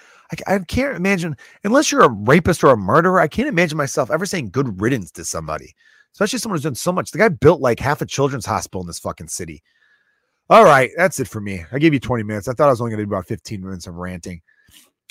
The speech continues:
I love you guys. You're the best. Uh, I don't think I'll be able to get to the bonus episode. Uh, newest Patreon member, Chad McDaniel, who I appreciate, suggested top five T V dads I'd wanna drink with, and I will be doing that.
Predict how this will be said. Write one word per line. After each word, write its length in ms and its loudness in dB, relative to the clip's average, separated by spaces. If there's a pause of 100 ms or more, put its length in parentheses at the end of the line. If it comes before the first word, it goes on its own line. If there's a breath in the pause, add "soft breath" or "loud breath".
(200)
I 60 -8
love 140 4
you 60 -2
guys. 540 2 (320)
You're 100 -4
the 60 0
best. 460 -2 (520)
Uh, 420 -2 (100)
I 100 -6
don't 260 -4
think 140 -6
I'll 80 0
be 60 0
able 100 -2
to 40 -4
get 160 -2
to 60 -2
the 60 0
bonus 360 0
episode. 680 0 (360)
Uh, 340 -2
newest 300 -4
Patreon 400 -4
member, 340 -4
Chad 300 -2
McDaniel, 560 -6
who 120 -2
I 40 -2
appreciate, 600 -6 (280 soft breath)
suggested 920 -2 (540)
top 280 0
five 220 2
T 140 -6
V 100 -4
dads 320 0
I'd 80 -2
wanna 220 -4
drink 240 -4
with, 240 0
and 100 -10
I 80 -4
will 220 2
be 100 0
doing 280 0
that. 240 0